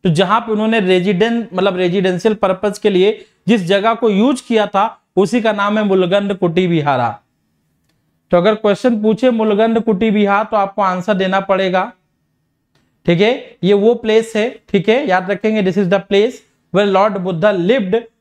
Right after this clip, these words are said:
when he visited सारनाथ, ठीक है, इतना समझ में आया, ठीक है, बुद्धा लिव्ड, ठीक है, हाँ,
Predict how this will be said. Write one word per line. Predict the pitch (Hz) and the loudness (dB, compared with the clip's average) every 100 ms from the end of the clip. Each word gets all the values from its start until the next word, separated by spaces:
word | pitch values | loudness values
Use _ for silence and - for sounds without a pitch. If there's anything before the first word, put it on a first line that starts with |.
| - | -2
when | 180 202 | 0 2
he | 226 170 | 0 0
visited | 175 180 175 196 | 0 0 0 -2
सारनाथ, | - 165 139 131 113 - _ _ _ _ _ _ _ _ _ _ _ _ _ _ _ _ _ _ _ _ _ _ _ _ - | -2 -4 -2 -4 -6 -10 _ _ _ _ _ _ _ _ _ _ _ _ _ _ _ _ _ _ _ _ _ _ _ _ -2
ठीक | 214 202 | 0 2
है, | 240 294 302 - _ _ _ _ _ _ _ _ _ _ _ _ _ - | 0 -2 -6 -20 _ _ _ _ _ _ _ _ _ _ _ _ _ -4
इतना | 180 240 | 0 0
समझ | 240 233 233 | 0 0 0
में | 240 226 | 0 0
आया, | 220 247 285 _ _ _ _ _ _ _ _ _ _ _ _ _ _ _ _ | -2 -4 -10 _ _ _ _ _ _ _ _ _ _ _ _ _ _ _ _
ठीक | 165 165 | -2 0
है, | 226 262 180 | 0 0 -2
बुद्धा | 160 165 170 185 | -2 -2 -2 -2
लिव्ड, | 180 147 117 117 _ _ _ _ _ _ _ _ _ _ _ _ _ _ _ - | -2 -4 -6 -12 _ _ _ _ _ _ _ _ _ _ _ _ _ _ _ -6
ठीक | 135 | -2
है, | 160 240 302 - - - | 0 -2 -6 -14 -18 -8
हाँ, | 120 - - | -8 -8 -20